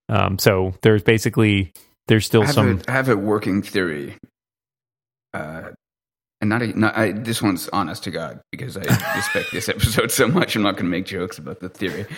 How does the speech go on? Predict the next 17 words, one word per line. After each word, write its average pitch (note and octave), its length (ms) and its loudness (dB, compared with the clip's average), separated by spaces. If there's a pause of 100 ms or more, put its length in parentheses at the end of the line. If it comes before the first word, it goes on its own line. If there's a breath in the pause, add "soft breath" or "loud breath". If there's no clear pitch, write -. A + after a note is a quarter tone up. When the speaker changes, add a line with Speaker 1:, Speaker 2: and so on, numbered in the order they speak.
(320 loud breath)
Speaker 2:
but A2 100 2 (120)
the, A#2 300 2
um, G#2+ 380 0 (1160)
this D3+ 220 0
episode C3 320 -2
resolved G2 500 -4 (340)
around, F2+ 600 -2
revolved E2 520 -6
around F2+ 420 -8 (840)
trust. - 400 -4 (880)
Um, D#2+ 540 -8 (120)
our C2 100 -10
characters F#2+ 500 -8
resolve E2 340 -8
their F#2 160 -8
issues G2 380 -6
around G2 320 -4